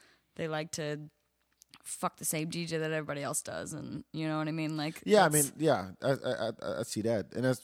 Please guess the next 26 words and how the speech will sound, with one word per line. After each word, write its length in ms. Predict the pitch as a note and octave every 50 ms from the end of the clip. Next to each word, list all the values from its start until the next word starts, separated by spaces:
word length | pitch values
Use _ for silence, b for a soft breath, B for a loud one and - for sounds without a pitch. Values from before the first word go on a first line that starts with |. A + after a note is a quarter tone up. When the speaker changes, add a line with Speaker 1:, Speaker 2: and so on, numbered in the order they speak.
| -
Speaker 2:
whether 360 | - B2+ C3+ C3+ B2+ B2+ B2 B2
you're 160 | A#2+ A#2+ A#2
Speaker 1:
Yeah. 260 | A#2 - D#3+ A2+ C#2+ - b b b b b b
Speaker 2:
you 160 | A#2 A#2 C3
work 300 | B2 C3 C3+ B2+ - -
in 160 | C3+ A#2+ A#2+
the 120 | A#2+ A2+ G#2 G#2 - -
business 380 | - A#2 A#2+ A#2 A#2 A2+ - -
or 60 | G2+
not. 200 | G#2 A2+ A#2 G#2
I 40 | G2+
mean, 200 | F#2+ G2 G2 G#2
you 100 | A2+ A2+
see 200 | G#2+ - - A#2
those, 440 | G2+ G2+ F#2+ F#2 F2+ - - - - _ _ _ _ _ _
Speaker 1:
Yeah. 160 | - F3+ E3
Speaker 2:
you 60 | -
see 120 | - - A2+
those 180 | A2 A2 G#2+
girls 240 | G#2+ G#2+ G#2 G2+ G2+
around. 320 | F#2+ G2+ A2 A#2+ G#2+ F#2+ - b b b b b b b b b b b b _ _ _ _ _ _ -
But 120 | C#3 C#3+
I 60 | D#3
mean, 240 | D#3 E3 E3 D#3 - - _ _ _ _ _ _ _ _ _
if 220 | - D3+ - -
you 420 | - E3+ E3 E3 E3 E3+ E3 D#3+